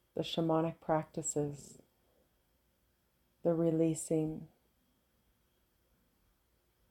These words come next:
the discovering of myself. So I sat in circle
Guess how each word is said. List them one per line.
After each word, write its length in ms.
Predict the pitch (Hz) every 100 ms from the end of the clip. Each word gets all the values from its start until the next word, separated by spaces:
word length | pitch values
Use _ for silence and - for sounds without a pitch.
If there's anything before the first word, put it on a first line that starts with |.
| _ _ _
the 80 | 160
discovering 800 | 160 156 - - 165 165 160 156
of 200 | 147 151
myself. 600 | 147 147 - 147 147 147 - _ _ _ _ _ _ _ _ _ _ _ _ _ _ _ _ _ _ _ _ _ _ _ _ _ _ _ _ _ _
So 180 | - 202
I 80 | 202
sat 340 | - 175 143
in 80 | 175
circle 640 | - 160 156 156 156 160